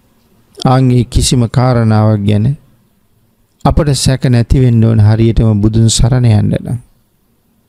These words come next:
ඊළඟට දහම් සරණ යෑම. දෙවනි පුණ්‍යවන්ත ගංගාව. කවුද ධර්මයේ ලෝකයට ඉපැද්දෙවි?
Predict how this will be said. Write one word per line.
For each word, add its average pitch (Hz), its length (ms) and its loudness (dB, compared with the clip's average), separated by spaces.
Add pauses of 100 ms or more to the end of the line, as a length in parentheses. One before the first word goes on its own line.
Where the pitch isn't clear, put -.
(1300)
ඊළඟට 180 380 0
දහම් 156 300 2
සරණ 113 380 0
යෑම. - 300 -2 (1800)
දෙවනි 156 400 2
පුණ්‍යවන්ත 131 600 0
ගංගාව. 110 580 -2 (2250)
කවුද 196 280 0
ධර්මයේ 160 480 0
ලෝකයට 147 420 -2
ඉපැද්දෙවි? 131 680 -2